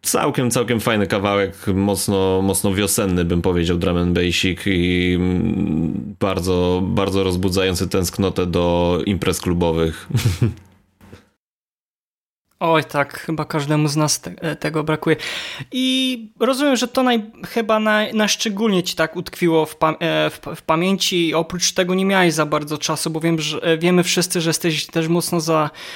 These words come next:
Speaker 2: zaprawiony w boju, bo uczelnia i jeszcze inne swoje projekty, tak sądzę, że miałeś mało czasu, żeby co-, cokolwiek jeszcze innego posłuchać.
Speaker 1: No, te-,
Speaker 2: Zgadza się?
Speaker 1: teraz, teraz pracuję głównie nad, e, czterema różnymi grami,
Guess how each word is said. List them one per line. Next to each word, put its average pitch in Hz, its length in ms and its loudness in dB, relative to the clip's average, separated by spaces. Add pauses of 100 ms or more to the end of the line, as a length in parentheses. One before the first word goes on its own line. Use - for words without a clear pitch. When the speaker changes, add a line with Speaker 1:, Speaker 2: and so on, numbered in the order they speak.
(200)
Speaker 2:
zaprawiony 165 1000 2
w 151 140 -8
boju, 175 680 2
bo 156 460 -2
uczelnia 175 600 0
i 165 60 -2
jeszcze - 240 -2
inne 165 220 0
swoje 160 320 -2
projekty, 160 520 -2
tak 151 180 -6
sądzę, 165 340 -2
że 160 140 -4
miałeś 160 340 0
mało 170 240 2
czasu, 156 300 -6
żeby 151 200 -8
co-, 151 360 -6
cokolwiek 165 540 0
jeszcze - 260 -2
innego 156 360 2
posłuchać. - 680 -4
Speaker 1:
No, 135 360 4
te-, 127 100 0
Speaker 2:
Zgadza 156 240 0
się? - 120 -4
Speaker 1:
teraz, 120 360 0
teraz 113 300 0
pracuję 110 520 0
głównie 107 380 0
nad, 107 360 0
e, 104 380 2
czterema 110 480 0
różnymi 104 360 2
grami, 110 520 2